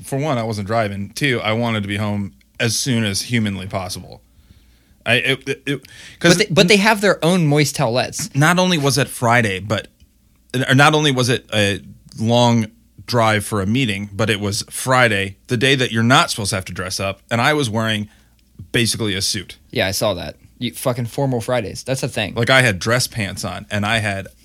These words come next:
Speaker 1: a shirt tucked in, and I had a jacket on. This is not me.
Speaker 2: No.
Speaker 1: It's not how I dress.
Speaker 2: Did you even dress like that at your wedding?
Speaker 1: Yes, I wore a tux.
Speaker 2: Well, I don't know.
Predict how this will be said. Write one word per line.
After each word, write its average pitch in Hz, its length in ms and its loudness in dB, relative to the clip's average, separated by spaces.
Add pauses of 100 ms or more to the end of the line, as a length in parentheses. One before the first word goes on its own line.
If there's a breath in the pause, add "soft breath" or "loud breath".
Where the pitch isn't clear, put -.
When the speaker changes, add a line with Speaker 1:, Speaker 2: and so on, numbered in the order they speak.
(180)
Speaker 1:
a 113 80 -4
shirt - 380 -4
tucked 120 260 -4
in, 101 300 -6 (100)
and 104 140 -6
I 98 100 -4
had 104 260 -4
a 104 60 -6
jacket 110 400 -2
on. 87 120 -10
This 143 120 -2
is 120 60 -2
not 120 320 2
me. 110 320 0
Speaker 2:
No. 120 240 -2 (300 loud breath)
Speaker 1:
It's - 120 -12
not 139 260 2
how 120 140 2
I 113 160 2
dress. 95 360 -6 (120)
Speaker 2:
Did 143 140 0
you 208 80 2
even 214 160 0
dress 160 200 2
like 143 140 -2
that 151 140 0
at 120 40 -6
your 110 120 -6
wedding? 127 260 -2 (460)
Speaker 1:
Yes, 151 480 -8 (100)
I - 80 -8
wore 127 160 -4
a 98 40 -8
tux. - 340 -14 (160)
Speaker 2:
Well, - 140 -4
I - 120 -6
don't 539 160 -6
know. 392 160 -6